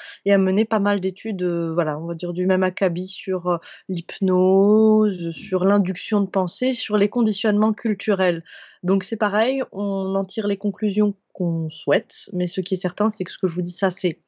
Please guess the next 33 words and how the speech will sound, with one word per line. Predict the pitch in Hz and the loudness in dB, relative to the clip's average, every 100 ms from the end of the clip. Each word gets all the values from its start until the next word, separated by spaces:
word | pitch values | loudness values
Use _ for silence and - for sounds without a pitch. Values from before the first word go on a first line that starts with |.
| _ | _
avéré. | 180 165 165 170 262 - - | -2 0 0 0 -4 -10 -20
Ça | - 214 | 0 2
mériterait, | 190 202 190 220 | 4 2 0 2
voilà, | 190 175 170 175 147 123 - | 2 2 2 2 0 -6 -6
un | 202 | -4
approfondissement | 202 208 - 196 180 196 | -4 -10 -8 -8 -6 -8
certain, | 190 202 - 202 262 - - - _ | -6 -6 -2 -2 -2 -8 -20 -20 _
mais | 196 | -6
ce | 185 | -6
qui | 185 196 | -4 -4
est | |
sûr, | 185 285 | -2 -4
c'est | 233 | -4
que | - 226 240 196 | -2 0 0 0
Zacharias | 196 196 196 202 190 | 0 0 0 0 -2
Sitchin | 180 - 233 | -6 -4 2
n'est | 208 | 4
pas | 190 247 | 4 2
étranger | 214 - 202 175 185 180 _ _ | 2 0 -2 0 -2 -4 _ _
à | 160 | -8
cet | 180 180 | -8 -6
institut, | 180 - 175 - 233 | -8 -8 -10 -6 0
et | 170 170 | 0 2
quand | 226 226 | 0 0
on | 214 | 0
sait | 214 | -2
tout | - | -2
ça, | 180 226 240 _ - _ _ _ - | -2 -2 -2 _ -20 _ _ _ -2
on | 226 | 2
regarde | 233 240 214 | 2 2 0
d'un | 208 | 0
autre | 202 185 - | 0 -4 -2
œil | 208 208 | -2 -2